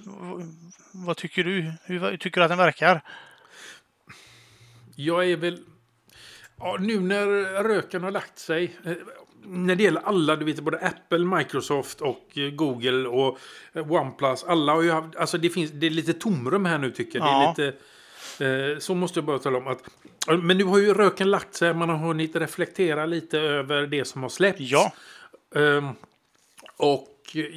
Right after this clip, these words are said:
Speaker 2: jag är väl inte ens måttligt imponerad.
Speaker 1: Nej, jag är inte jätteimponerad av den faktiskt.
Speaker 2: Nej.
Speaker 1: Eh, så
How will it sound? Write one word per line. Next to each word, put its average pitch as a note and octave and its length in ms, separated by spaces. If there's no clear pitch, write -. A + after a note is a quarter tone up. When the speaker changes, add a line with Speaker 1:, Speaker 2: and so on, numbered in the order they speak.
Speaker 2:
jag F3 400
är G3+ 300
väl C3+ 280
inte E3 320
ens B2+ 220
måttligt A#2+ 460
imponerad. A#2 800
Speaker 1:
Nej, D#3+ 300
jag F3+ 180
är G#3 40
inte F#3+ 240
jätteimponerad E3 1080
av D3 160
den C#3+ 160
faktiskt. - 640
Speaker 2:
Nej. A#2+ 220
Speaker 1:
Eh, C3 60
så G#3 180